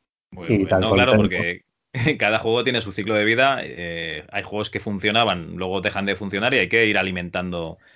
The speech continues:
Speaker 1: esas stories con otros juegos, claro que sí.
Speaker 2: Claro, claro, nosotros tenemos juegos muy, muy longevos.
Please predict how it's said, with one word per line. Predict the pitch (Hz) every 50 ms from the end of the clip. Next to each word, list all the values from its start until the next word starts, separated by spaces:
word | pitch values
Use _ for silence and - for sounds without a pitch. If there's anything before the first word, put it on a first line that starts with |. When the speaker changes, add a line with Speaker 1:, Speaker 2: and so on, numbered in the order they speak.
| _ -
Speaker 1:
esas | - - 101 85 101
stories | 90 - - 104 113 117 113
con | 117 113
otros | 104 85 80 -
juegos, | - 104 104 92 -
claro | - 90 90 85
que | 78 78
sí. | 113 123 - - - - _ _ - -
Speaker 2:
Claro, | - 104 104 117 123 117
claro, | 107 117 120 127 123
nosotros | 107 104 104 - 117 113 110 131 123
tenemos | - 147 139 143 143 147 147 -
juegos | - 139 147 151 - - - _
muy, | - 127 120 123 127
muy | 123 127 147 151
longevos. | 156 120 101 98 - - 135 139 139 127 104 101 -